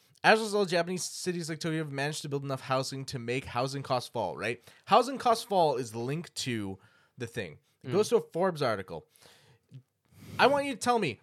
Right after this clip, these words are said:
Speaker 1: before the article <laughs> even starts, what are the first, like, ten words before that fucking picture?
Speaker 2: It's gonna be like, "This is not about Japan, you
Speaker 1: This
Speaker 2: fucking"
Speaker 1: article is more than six years old.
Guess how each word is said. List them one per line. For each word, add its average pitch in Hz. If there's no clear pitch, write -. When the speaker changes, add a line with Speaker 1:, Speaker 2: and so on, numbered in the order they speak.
Speaker 1:
before 214
the 311
article 247
<laughs> -
even 220
starts, 165
what 165
are 302
the 233
first, -
like, 160
ten 247
words 190
before 139
that 143
fucking 196
picture? 185
Speaker 2:
It's 139
gonna 151
be 147
like, 139
"This 190
is 151
not 151
about 135
Japan, 127
you 117
Speaker 1:
This 208
Speaker 2:
fucking" -
Speaker 1:
article 226
is 175
more 202
than 185
six -
years 208
old. 151